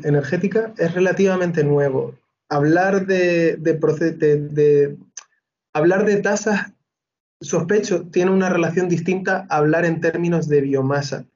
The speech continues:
Quiero decir, no sé si en ese trabajo que planteas era la, la, la biomasa de los peces en comparación con la biomasa de la producción primaria, que en ese caso no es algo que haya abordado,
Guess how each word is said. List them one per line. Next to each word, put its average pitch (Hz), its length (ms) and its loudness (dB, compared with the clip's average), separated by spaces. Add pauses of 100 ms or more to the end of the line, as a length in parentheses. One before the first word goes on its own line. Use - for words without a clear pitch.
(720)
Quiero 180 200 4
decir, 139 380 0 (300)
no 175 220 0
sé 202 160 2
si 196 180 0
en 185 80 0
ese 190 180 -2
trabajo 180 800 -2
que 156 460 2 (120)
planteas 156 840 -2
era - 420 0
la, 135 500 -2
la, 131 600 -4 (380)
la 139 160 0
biomasa 165 520 2
de 180 100 4
los 170 100 0
peces 185 460 -2
en 147 120 0
comparación 139 480 -2
con 147 160 0
la 135 120 0
biomasa 143 580 0
de 170 100 2
la 156 100 0
producción 156 400 -4
primaria, 160 520 -2 (640)
que 151 80 2
en 151 80 4
ese 165 180 0
caso 180 480 -2 (220)
no 156 580 -2
es 170 80 -2
algo 175 240 2
que 165 80 0
haya 165 300 2
abordado, 151 760 2